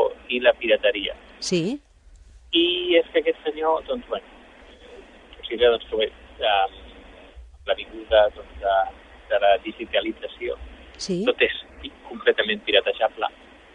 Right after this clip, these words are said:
Speaker 1: Eh, llibres, música, pel·lícules,
Speaker 2: Tot.
Speaker 1: tot el que sigui entreteniment.
Speaker 2: Ah.
Speaker 1: I que un dels fets és per, bueno,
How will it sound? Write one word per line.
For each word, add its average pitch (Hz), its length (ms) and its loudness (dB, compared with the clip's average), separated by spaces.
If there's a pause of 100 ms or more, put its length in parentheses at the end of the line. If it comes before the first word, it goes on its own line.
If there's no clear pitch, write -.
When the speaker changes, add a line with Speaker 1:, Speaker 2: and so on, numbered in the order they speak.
(680)
Speaker 1:
Eh, 98 560 4
llibres, 104 600 -2 (580)
música, 98 640 0 (120)
pel·lícules, - 640 -2
Speaker 2:
Tot. 165 260 -2
Speaker 1:
tot 196 140 -2
el 95 80 0
que - 120 -20
sigui 104 200 -12
entreteniment. 101 580 -4 (240)
Speaker 2:
Ah. 156 240 -8 (160)
Speaker 1:
I - 140 -4
que 139 160 6 (400)
un 151 160 -4
dels 165 160 0
fets - 200 -4
és - 100 -8
per, - 140 -2 (880)
bueno, 139 380 -2